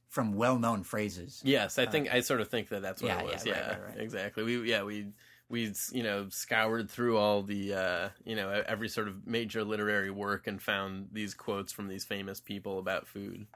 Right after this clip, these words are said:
Speaker 1: Right.
Speaker 2: I, I love
Speaker 1: <laughs>
Speaker 2: the idea of famous people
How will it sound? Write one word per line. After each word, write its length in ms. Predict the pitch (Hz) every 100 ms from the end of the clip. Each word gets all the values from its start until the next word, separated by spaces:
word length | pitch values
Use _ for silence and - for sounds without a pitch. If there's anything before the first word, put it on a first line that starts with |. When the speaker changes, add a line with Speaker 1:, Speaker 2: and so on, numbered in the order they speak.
| -
Speaker 1:
Right. 240 | 127 120 - 220 -
Speaker 2:
I, 80 |
I 200 | 160 147 160
love 180 | 208
Speaker 1:
<laughs> 80 | 226
Speaker 2:
the 40 | 196
idea 280 | 135 165 123
of 80 |
famous 300 | - 120 110 -
people 480 | 120 107 104 98